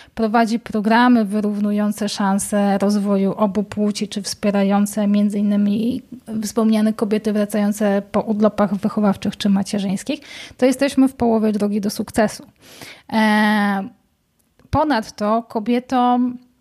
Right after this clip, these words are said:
uważam, że szanse są te same, tyle tylko, że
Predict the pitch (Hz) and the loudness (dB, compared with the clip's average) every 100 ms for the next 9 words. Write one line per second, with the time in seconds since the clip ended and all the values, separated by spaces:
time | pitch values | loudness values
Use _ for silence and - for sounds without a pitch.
0 | _ - _ 240 262 269 247 247 269 269 | _ -20 _ 0 2 2 2 0 0 0
1 | 269 - 240 - 247 285 262 214 214 226 | -2 -6 -8 -6 -4 0 0 0 -2 -2
2 | 233 233 226 226 226 220 214 220 220 | -2 -2 -6 -2 -2 -2 -2 0 -2